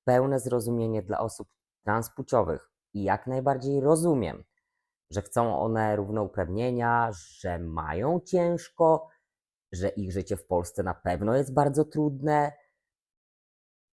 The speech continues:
i na świecie, i że te sytuacje ogólnie prawde-, prawne na róż-, w różnych krajach świata nie wyregulowały jeszcze tego tematu. Ja wiem, ja wiem, że macie problem.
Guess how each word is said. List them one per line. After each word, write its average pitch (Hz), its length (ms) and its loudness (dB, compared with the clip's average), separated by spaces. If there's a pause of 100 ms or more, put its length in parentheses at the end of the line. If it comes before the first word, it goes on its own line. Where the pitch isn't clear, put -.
(340)
i 120 100 2
na 113 120 2
świecie, 107 520 2
i 113 160 -2
że 110 120 0
te 110 140 -4
sytuacje 113 580 0
ogólnie 110 280 -2
prawde-, 113 720 -2 (200)
prawne 107 420 -2
na 95 120 -6
róż-, 104 340 -6
w - 60 -12
różnych 120 320 -2
krajach 104 300 0
świata 120 300 -4
nie 123 380 -2
wyregulowały 127 760 0
jeszcze - 260 -12
tego 82 220 -14
tematu. - 340 -12 (680)
Ja 101 160 4
wiem, 85 280 0 (300)
ja 92 120 -2
wiem, 139 160 2
że 147 80 -2
macie 131 200 0
problem. - 380 -2